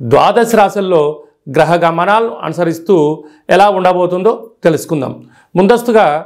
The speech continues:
ఒకటో తారీఖు నుండి పదహైదవ తారీఖు వరకు పుట్టినటువంటి వారందరికీ కూడా జన్మదిన శుభాకాంక్షలు. గతంలో వివాహం చేసుకున్న వారికి వివాహ వార్షికోత్సవ శుభాకాంక్షలు.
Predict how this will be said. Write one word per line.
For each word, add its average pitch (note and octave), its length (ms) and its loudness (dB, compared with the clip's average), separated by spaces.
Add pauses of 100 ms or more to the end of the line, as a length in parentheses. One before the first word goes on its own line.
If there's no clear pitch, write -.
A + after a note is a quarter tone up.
(340)
ఒకటో F3 280 0
తారీఖు G#3 320 0
నుండి D#3+ 500 -6 (240)
పదహైదవ E3+ 380 0
తారీఖు F#3+ 280 -2
వరకు D3+ 420 -2 (400)
పుట్టినటువంటి F#3+ 680 0
వారందరికీ C#3+ 460 -2
కూడా F#3 240 0 (360)
జన్మదిన F3 600 0 (340)
శుభాకాంక్షలు. C#3+ 1000 0 (460)
గతంలో A#3+ 320 2
వివాహం G3 480 2
చేసుకున్న - 380 -6
వారికి E3 560 -2 (260)
వివాహ G3+ 480 4 (140)
వార్షికోత్సవ F3 720 -2 (340)
శుభాకాంక్షలు. C#3+ 960 0